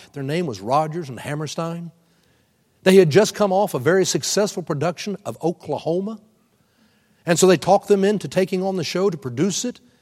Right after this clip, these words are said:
And then they looked for someone to write the music and the words, and they asked Irving Berlin. Irving Berlin wasn't sure he wanted to do the show or could do the show.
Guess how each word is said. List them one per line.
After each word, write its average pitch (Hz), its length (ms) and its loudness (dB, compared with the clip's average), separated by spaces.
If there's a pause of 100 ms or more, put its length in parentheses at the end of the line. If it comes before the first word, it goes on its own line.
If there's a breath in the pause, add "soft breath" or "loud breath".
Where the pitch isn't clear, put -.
(280 soft breath)
And 151 120 2
then 220 80 8
they 240 120 6
looked 220 180 2
for 170 80 0
someone 208 380 2
to 165 100 -2
write 185 300 -2
the 139 60 -4
music 185 440 -2
and 180 100 -2
the 135 60 -2
words, 190 460 0
and 131 160 -6 (360 soft breath)
they 151 160 -4
asked 190 320 -4
Irving 220 380 -4
Berlin. 202 600 -4 (1040)
Irving 226 260 6
Berlin 247 440 2
wasn't 233 260 2
sure 240 240 -2
he 220 100 -2
wanted 233 280 -4
to 233 60 -4
do 233 200 -2
the 208 100 -2
show 160 300 0
or 165 120 -2
could 262 320 -6
do 123 140 -2
the 113 120 -4
show. 151 480 -2